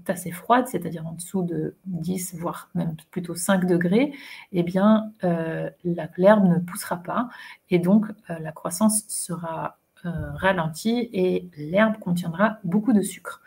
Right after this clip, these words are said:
Donc là, c'est, euh, c'est dangereux théoriquement pour les chevaux, bah, juste pour, bah, pour les raisons qu'on vient d'évoquer, en fait,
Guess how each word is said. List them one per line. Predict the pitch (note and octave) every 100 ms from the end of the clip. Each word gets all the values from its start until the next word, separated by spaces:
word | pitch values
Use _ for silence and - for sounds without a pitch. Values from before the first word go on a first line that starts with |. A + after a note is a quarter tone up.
| - -
Donc | F#3+ F3+ -
là, | F#3 F#3+ A3+ C4+ B3+ _
c'est, | - - - G3+ G#3+ G#3+ E3+
euh, | E3 D#3+ D#3 D3+ C#3+ - - _ _
c'est | - - F#3+ E3+
dangereux | F#3 A3+ G#3+ F3+ A3 A3 -
théoriquement | F3 D#3+ E3+ A3
pour | G#3+ E3+
les | D#3
chevaux, | - - G#3+
bah, | D#3+
juste | D#3 - _
pour, | -
bah, | D3+ C#3+
pour | E3+
les | E3
raisons | E3 F3 F#3+
qu'on | F3+
vient | E3 D#3+
d'évoquer, | D#3 D#3+ D#3+ G#3+ G3+
en |
fait, | F3 G#3+ -